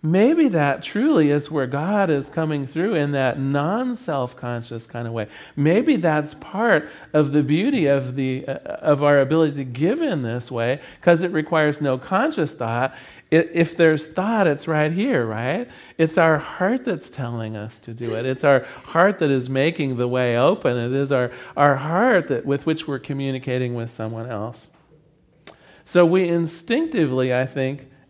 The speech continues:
act to help in this way. And, uh, Ernest Holmes, in a reader on practical wisdom, said, "Compassion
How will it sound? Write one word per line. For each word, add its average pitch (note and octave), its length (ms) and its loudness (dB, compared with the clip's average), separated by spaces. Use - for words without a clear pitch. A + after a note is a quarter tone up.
act D3 500 4
to D3+ 160 -4
help D3+ 340 -2
in A2 220 -8
this G#2+ 260 -12
way. A2 320 -10
And, D3 360 2
uh, C#3 100 8
Ernest G#3+ 360 2
Holmes, E3 500 0
in C#3+ 100 -2
a C3 80 0
reader D#3 340 2
on C3 140 2
practical D3+ 540 -2
wisdom, C#3 400 0
said, B2 280 -2
"Compassion D#3+ 960 -4